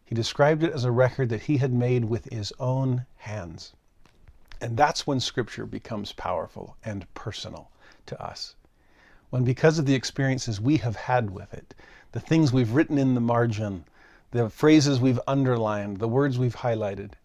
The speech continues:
that the Scriptures become records that we have made with our own hands. I testify of the power of these words.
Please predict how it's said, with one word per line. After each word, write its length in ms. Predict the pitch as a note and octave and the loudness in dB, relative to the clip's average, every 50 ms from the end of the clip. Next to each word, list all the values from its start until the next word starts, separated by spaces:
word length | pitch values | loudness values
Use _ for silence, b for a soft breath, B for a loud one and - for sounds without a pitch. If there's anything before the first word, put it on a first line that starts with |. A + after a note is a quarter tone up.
| _ _ _ _ _ _ _ _ _ | _ _ _ _ _ _ _ _ _
that 140 | - - - | -12 -12 -10
the 100 | - A2 | -8 -8
Scriptures 460 | - - - - - - - E3+ C#3+ | -8 -4 -4 -4 -4 -2 -4 -4 -2
become 460 | C3 - C3+ B2 - - C3+ B2+ A#2+ A#2 | -2 -2 -2 -2 -2 -2 -2 0 2 2
records 480 | B2 A#2 - - B2+ A2 G#2 - - | 0 0 0 -2 -6 -6 -6 -6 -6
that 200 | - G#2+ G2 - | -6 -6 -6 -4
we 200 | A2 A#2+ C#3 D3 | -2 -2 -2 -2
have 240 | C3+ A#2+ C3+ A#2 G#2+ | -2 -4 -4 -4 -2
made 640 | A2+ A2+ A#2 A#2 A2+ A2+ A2 G#2+ G#2 F2+ F2 - - _ b b b b b b b | -2 -2 -2 -2 -4 -4 -6 -6 -8 -8 -10 -12 -18 _ b b b b b b b
with 180 | b C3 B2 - | b -2 0 0
our 200 | A#2 A2 A2+ - | 0 0 -2 -2
own 320 | B2 C3 C3+ C#3+ C#3 C3+ C3 | -2 -4 -2 -2 -2 -2 -2
hands. 800 | - - - A2 G#2+ G#2+ G2 F#2+ F#2 F2 - - - - - _ b b b b b b b b b b b b b b | -2 -4 -8 -12 -10 -10 -10 -12 -12 -14 -16 -16 -18 -20 -20 _ b b b b b b b b b b b b b b
I 140 | B2+ D3 | -2 -2
testify 640 | C#3 - - D3 C#3 - - C3 - - B2+ B2 B2 | -2 2 4 6 6 6 4 2 2 4 4 4 4
of 200 | - A#2+ A2 G#2 | 2 0 -4 -8
the 80 | A2 G#2 | -10 -12
power 480 | - - - - B2+ B2 A#2+ A2+ A#2 | -12 -12 -10 -6 -4 -4 -2 -4 -4
of 200 | A2+ G2+ G2+ G2+ | -6 -8 -8 -6
these 220 | G2+ G#2+ G#2 G#2+ G#2+ | -6 -8 -8 -8 -10
words. 420 | G2 - F#2+ G2 G2+ - - - | -12 -12 -12 -12 -14 -16 -20 -20